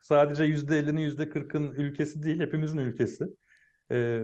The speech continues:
ben, e, burada kalarak ve burası için bir şeyler yaparak hala bazı şeyleri güzelleştirebileceğimize, e, inanan taraftayım. E, giden arkadaşlarımızın, giden gençlerimizin aslında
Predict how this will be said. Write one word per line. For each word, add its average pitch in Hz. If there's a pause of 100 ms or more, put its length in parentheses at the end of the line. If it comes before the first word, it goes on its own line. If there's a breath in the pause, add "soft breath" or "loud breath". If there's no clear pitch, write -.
(100)
ben, 147
e, 123
burada 143
kalarak 156
ve 135
burası 151
için 151
bir 151
şeyler 156
yaparak 151
hala 165
bazı 156
şeyleri 147
güzelleştirebileceğimize, 139
e, 131
inanan 139
taraftayım. 131 (600 soft breath)
E, 120 (680)
giden 139
arkadaşlarımızın, 131
giden 135
gençlerimizin 143
aslında 151